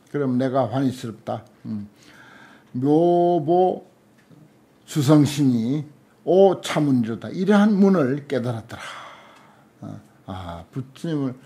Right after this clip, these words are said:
불법을 지키고 불법을 편다. 어, 그것이, 에,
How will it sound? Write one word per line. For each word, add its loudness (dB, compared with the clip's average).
불법을 2
지키고 -4
불법을 -2
편다. -2
어, -12
그것이, 4
에, -4